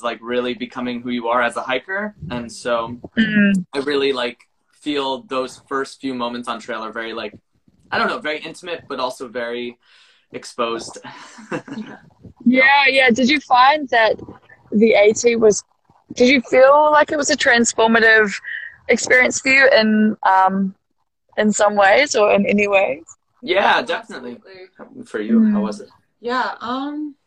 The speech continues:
Speaker 3: there's so many. I'm just trying to think back to it. I think before it was such a, like, my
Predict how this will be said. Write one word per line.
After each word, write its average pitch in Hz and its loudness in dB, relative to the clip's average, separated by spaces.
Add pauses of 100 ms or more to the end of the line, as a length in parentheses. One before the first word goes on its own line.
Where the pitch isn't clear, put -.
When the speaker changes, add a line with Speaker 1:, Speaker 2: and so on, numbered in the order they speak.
(880)
Speaker 3:
there's 247 -6
so 294 -4
many. 254 -4
I'm 185 -6
just 233 -14
trying 220 -8
to 196 -14
think 196 -16
back 185 -6
to 185 -10
it. 175 -8
I 226 -4
think 262 -6
before 220 -4
it 214 -8
was 202 -10
such - -8 (100)
a, 180 -8 (540)
like, 190 -8 (120)
my 208 0